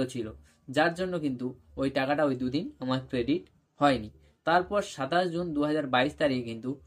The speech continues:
কোনো প্রকার সমস্যা ছাড়াই ওই টাকাটা আমার অ্যাকাউন্টে ক্রেডিট হয়ে যায়। তো এবার কথা হলো আমার অ্যাকাউন্টে কত টাকা আসে। তো দেখুন, AdSense অ্যাকাউন্টে একশো ডলার বা তার বেশি হলে কিন্তু আমাদের অ্যাকাউন্টে পাঠিয়ে দেওয়া হয়।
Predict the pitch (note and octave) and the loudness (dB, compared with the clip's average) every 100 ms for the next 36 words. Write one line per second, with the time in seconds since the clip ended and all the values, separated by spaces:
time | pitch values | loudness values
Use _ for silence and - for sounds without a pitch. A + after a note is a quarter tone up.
0 | - _ - D#3 E3+ F3+ E3+ E3+ C#3+ C#3 | -20 _ -4 -2 -2 -2 -2 -4 -4 -4
1 | D4 E3 - B2 B2+ - - _ _ - | -4 -6 -4 0 0 0 -6 _ _ -2
2 | C3+ C#3 B2+ C3 C3 C3+ B2+ C3 A#2 A2+ | 0 2 0 0 -2 -2 -2 -2 -2 -4
3 | A#2+ B2+ F#3+ - _ - - B2 B2 F3 | -6 -4 -6 -6 _ -18 -8 -4 0 -2
4 | - _ - D3+ B2+ A2+ A2+ B2 - - | -4 _ -4 0 0 -2 -6 -10 -8 -6
5 | C#3+ D3+ F3 F#3 G3 F#3+ G3+ F#3 E3 F3 | -4 0 0 2 2 2 0 0 -2 -4
6 | - B2+ C#3+ C#3+ - - C#3+ C#3 C3 A#2 | -4 -6 -2 -4 -6 0 0 2 -2 -4
7 | A#2 G#2+ - - _ _ - D3 E3+ G3+ | -6 -10 -12 -20 _ _ -2 2 2 0
8 | D#4 - _ - C3+ C#3+ - G3 F#3 F#3 | -10 -12 _ -10 -4 -4 -2 -2 0 0
9 | F#3+ G3 F3 B2+ B2+ _ _ - C#3+ D3+ | 0 -4 -2 -2 -2 _ _ -4 -4 -2
10 | F3+ E3 E3 F#3+ C#4 - C3+ C#3 C#3 D3+ | -2 2 4 4 0 -8 0 0 2 0
11 | C#3 D#3+ E3+ F3 D#3+ C#3 B2 C#3 C#3 C#3 | 0 -2 2 2 2 0 -2 -2 0 0
12 | B2+ A#2+ C3+ C#3 D#3 - - - C#3 C3 | 0 0 -4 -6 -6 -8 -8 0 2 2
13 | C3 B2 B2 A#2 A2+ | 0 2 0 -2 -8